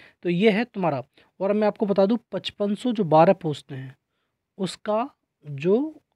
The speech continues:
अब पेपर होगा, मतलब इसकी अगर शॉर्ट लिस्टिंग की बात करें दिसंबर में होगी और इसका पेपर होगा आपका जनवरी या फरवरी में।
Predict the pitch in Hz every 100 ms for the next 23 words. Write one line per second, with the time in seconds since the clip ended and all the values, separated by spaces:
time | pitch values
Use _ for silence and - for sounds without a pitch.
0 | - 190 _ _ 196 185 208 156 131 123
1 | _ 170 185 175 - 214 202 208 - 185
2 | 196 185 208 202 196 - 208 165 156 180
3 | 180 180 175 247 _ _ _ - 175 202
4 | 175 147 185 165 139 170 170 214 151 156
5 | 151 196 202 208 - 139 123 123